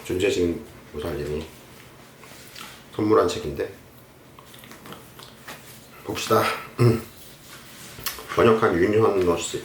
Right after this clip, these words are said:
윤현노 박사, 뭐, 이 불교 쪽 박사는 아니고 국방과학연구소 책임연구원이다. 천구백구십일 년부터 불교에 심취했다.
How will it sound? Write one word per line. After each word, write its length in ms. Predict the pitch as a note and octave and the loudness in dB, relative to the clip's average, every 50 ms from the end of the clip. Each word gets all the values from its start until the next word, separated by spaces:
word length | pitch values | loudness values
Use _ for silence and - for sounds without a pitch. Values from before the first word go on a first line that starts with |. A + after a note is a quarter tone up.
| - | -6
윤현노 720 | E2 F#2 G#2+ A2 G#2+ G2 F#2 F2+ E2 D#2+ F2 F2 D2 - - - - - - - - - - - - - - - - - - - - - - - - - | -2 2 4 4 6 6 4 4 4 4 4 4 4 2 -4 -12 -20 -20 -20 -20 -20 -20 -20 -20 -20 -20 -20 -20 -20 -20 -20 -20 -20 -20 -20 -18 -10 -6
박사, 460 | - - - - - - - - - - - - - - - - - - - - - - - - - - - | -4 -4 -2 2 2 2 2 0 -4 -10 -16 -20 -20 -20 -20 -20 -20 -20 -20 -20 -20 -20 -20 -20 -20 -16 -12
뭐, 360 | - D2+ - - - - - - - - - - - - - - - - - - | -8 -6 -6 -6 -6 -8 -10 -12 -14 -16 -18 -18 -18 -18 -20 -20 -20 -16 -10 -6
이 200 | E2 E2+ - - - - - - | -4 -4 -4 -4 -6 -10 -10 -6
불교 200 | - F#2 - - - | -2 2 2 2 2
쪽 120 | - - | 0 -2
박사는 320 | - F2 - F2+ G2+ A2+ | -4 -2 0 2 2 2
아니고 440 | E2+ D#2 D#2+ D#2 A2 G#2+ G#2+ A2 - - | 2 0 0 2 4 4 4 4 2 -2
국방과학연구소 1800 | - F#2 - - - A2 A2 G#2+ G#2 G2+ F#2 - - - D#2+ E2+ F#2 F2+ E2+ E2 D#2 E2 E2+ E2+ E2+ E2+ E2+ E2+ - - B2 B2+ B2+ B2+ - - - - - - | -6 -8 -2 2 6 6 8 6 6 2 -4 -6 -2 -2 0 0 2 0 0 0 -2 -2 -2 -2 0 0 0 2 4 6 8 8 6 4 0 -8 -16 -18 -14 -8
책임연구원이다. 1040 | - - D3 D3 C#3+ C3+ A2+ F2+ D#2+ E2+ E2+ E2+ - - - - - - - - - - - - - - - - - - - - - - - - - - - - - - - - - - - - - - - - - - - - | -6 0 2 4 4 6 4 2 2 2 2 0 0 0 -4 -6 -6 -6 -6 -6 -10 -12 -16 -16 -20 -20 -20 -20 -20 -20 -20 -20 -20 -20 -20 -20 -20 -20 -20 -20 -20 -20 -20 -20 -20 -20 -20 -20 -20 -20 -20 -20 -20 -20 -6 0
천구백구십일 640 | A2 A2 A2 A2+ A2 A2+ A2+ - - - A2+ A#2 | 2 4 6 6 6 4 2 0 2 2 4 6
년부터 380 | A#2 A2+ A2 - - - G2+ - | 6 6 6 4 2 0 0 0
불교에 400 | - E2+ F2+ F2+ - F#2+ F#2 F#2 | 2 2 0 2 4 4 4 4
심취했다. 720 | F2+ - A2+ A2 A2 - - G#2+ F#2 - - - - - | 4 2 2 2 0 0 -2 -4 -4 -4 -8 -10 -10 -10